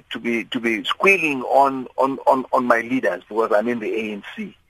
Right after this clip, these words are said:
Uh, but at the same time, I would like to go to the A N C, but I'm not sure that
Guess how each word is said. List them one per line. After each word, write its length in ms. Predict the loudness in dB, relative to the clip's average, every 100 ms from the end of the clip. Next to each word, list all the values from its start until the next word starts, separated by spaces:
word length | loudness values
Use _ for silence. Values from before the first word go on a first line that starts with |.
| _ _ _ _ 2
Uh, 380 | 4 2 0 -4 -2 0
but 160 | 0 0
at 100 | -4
the 120 | -4 -2
same 280 | 0 -2
time, 500 | 0 2 2 -2 -8 -14 _ _ _ 0
I 60 |
would 120 | 2
like 260 | 4 2 0
to 100 | -6
go 320 | 0 2 0
to 160 | -4 -8
the 200 | -4 0
A 140 | -2
N 80 | -2 -8
C, 180 | -4 0
but 140 | 2
I'm 120 | 2
not 160 | 2 0
sure 340 | 2 2 4
that 220 | 4 0